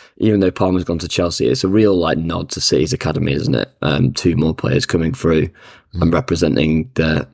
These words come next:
Speaker 1: the full, um, England men's team. So yeah, there's a few interesting things, but I mean, I expect even with that team against Malta, they will uh, you know, I'm, I'm sure they'll win by at least a couple.
Speaker 2: You'd think so. I mean, the last two times they've played him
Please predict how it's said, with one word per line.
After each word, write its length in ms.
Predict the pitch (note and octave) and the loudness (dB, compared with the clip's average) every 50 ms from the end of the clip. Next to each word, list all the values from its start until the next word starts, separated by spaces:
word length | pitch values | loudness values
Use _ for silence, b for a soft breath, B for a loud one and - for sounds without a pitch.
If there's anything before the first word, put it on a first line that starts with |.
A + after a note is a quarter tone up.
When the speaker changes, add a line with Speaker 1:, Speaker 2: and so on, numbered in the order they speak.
| _ | _
Speaker 1:
the 80 | - - | -8 -6
full, 400 | - - E2 E2 E2 D#2+ D#2 - - | -2 0 2 2 2 2 2 0 0
um, 520 | - D#2+ E2 E2 E2 D#2+ D#2+ D#2+ D2+ B2+ - - | -2 0 0 0 0 0 0 -2 -2 -4 -6 -4
England 500 | - E2+ F2 E2+ E2 E2+ - B2+ - - _ _ - | -2 0 0 2 2 2 0 0 -4 -6 _ _ -6
men's 340 | - E2+ E2 E2 D#2+ - - | -4 -2 -2 -2 -4 -2 -2
team. 240 | - D#2 D2+ - - | 0 0 0 0 -2
So 260 | - - - D2+ D#2+ E2 - B B B B B B B B B | -2 0 0 0 0 -2 -4 B B B B B B B B B
yeah, 180 | - - - F3 D3+ _ - | -2 0 0 0 -2 _ -2
there's 160 | A#2 G#2 A2 | -2 0 0
a 20 | |
few 240 | G#2+ - - B2 A#2+ | 0 4 4 4 4
interesting 340 | A2 G#2+ G2 - - E2 E2 | 4 2 0 0 -2 -2 0
things, 300 | - - E2 D#2+ D#2+ - | 0 0 0 0 -2 -2
but 160 | - D#2 D2 - | 0 2 2 2
I 120 | D#2 E2 | 2 2
mean, 140 | F2+ F#2+ F2 | 2 2 2
I 100 | F2 E2+ | 2 2
expect 380 | - - - - - - - | 0 0 0 0 0 2 2
even 200 | F#2 F2+ F2 D#2+ | 0 0 0 0
with 140 | E2+ F2+ - | 0 -2 -2
that 180 | - D#2 - - | -2 -4 -4 -2
team 220 | - E2 D#2 D2+ E2+ | 0 0 0 2 2
against 240 | - A#1+ C#2 - | 0 0 -2 -2
Malta, 340 | - D2+ D2+ C2+ - - - | -4 -2 -2 -2 -2 -2 0
they 200 | C2 C#2 D2+ D2+ | 0 0 2 2
will 320 | C2 C#2+ C#2+ C2+ C3 C3 B B B B B B B B B B B B B B - | 2 2 2 2 0 -2 B B B B B B B B B B B B B B -8
uh, 300 | - - C2+ C2+ C2+ A1+ - - | -4 -2 0 0 0 -2 -4 -6
you 140 | - - C#2 | -6 -4 -2
know, 120 | C2 A#1 - | -2 -2 -2
I'm, 220 | - C#2+ C2+ - - | -2 -2 -2 -2 -2
I'm 100 | - C2 | -4 -4
sure 180 | - - E2 D2+ | -2 0 0 0
they'll 140 | - D2+ D2 | 0 2 0
win 160 | C#2+ C2+ C2 | 0 0 0
by 280 | - D2 C2+ C2 - - - | 0 0 2 0 0 0 -2
at 100 | - - | -2 0
least 220 | D3+ D3 - - | 0 0 -2 -4
a 40 | - | -6
couple. 360 | - - C3+ C3 - - - B B B B B B B B B B | -4 -4 -4 -4 -4 -8 -10 B B B B B B B B B B
Speaker 2:
You'd 380 | B2 A#2+ B2 B2 A#2+ F#2+ - _ - | 2 2 4 4 2 0 -4 _ -8
think 420 | - - - - A2+ G2+ F#2+ E2+ - | -6 -6 -2 -2 -2 -2 -2 -2 -2
so. 300 | - - F#2+ F#2+ F#2 F#2 | 0 2 4 4 4 4
I 60 | F#2 | 4
mean, 140 | F#2+ G2 F#2+ | 4 4 4
the 80 | G2 | 2
last 240 | G2 G#2 - - - | 2 2 0 -2 0
two 140 | - A2+ G#2 | 0 0 2
times 300 | - - F#2 F2+ F2 - | 2 2 2 2 0 0
they've 140 | F#2 E2+ - | -2 -2 -2
played 300 | - E2+ E2+ F2 E2+ F2 | 0 2 2 2 2 2
him 160 | F2 D#2+ | 0 0